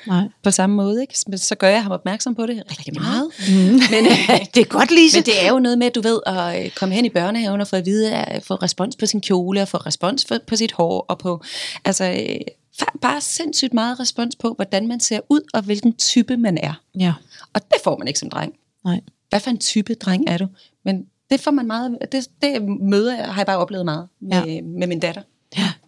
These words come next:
Speaker 2: Ja.
Speaker 1: Og det er jo noget omkring dig selv. Du var, øh, jo for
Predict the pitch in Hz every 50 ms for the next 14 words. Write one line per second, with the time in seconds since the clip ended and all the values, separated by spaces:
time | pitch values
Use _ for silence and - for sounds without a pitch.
0 | _ - - - 254 - - - _ _ _ _ - - 190 226 233 220 220 214
1 | 214 220 226 240 247 - - - - 196 196 190 - 220 208 214 - - - 208
2 | 185 - - 226 220 202 220 - 220 214 208 208 214 196 185 180 180 180 180 185
3 | - 180 185 180 - 196 185 185 175 160 156 - - - 185 180